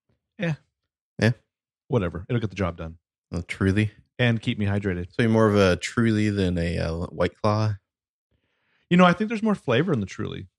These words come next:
Speaker 2: Is White Claw the La Croix of, uh, hard se-, hard, uh, seltzers?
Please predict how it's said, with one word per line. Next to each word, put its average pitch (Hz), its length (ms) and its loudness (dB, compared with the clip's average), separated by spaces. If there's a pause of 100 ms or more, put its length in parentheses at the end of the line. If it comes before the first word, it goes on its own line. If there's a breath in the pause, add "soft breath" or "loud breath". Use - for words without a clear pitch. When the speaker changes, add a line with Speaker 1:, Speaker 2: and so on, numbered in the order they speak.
Speaker 2:
Is 113 180 2
White 117 300 4
Claw 123 400 2
the 101 300 0
La 85 120 -2
Croix 92 600 -2 (100)
of, 85 380 -4
uh, 87 300 -2 (880)
hard 90 220 0
se-, - 220 -4
hard, 87 400 0
uh, 90 220 0
seltzers? 92 600 -4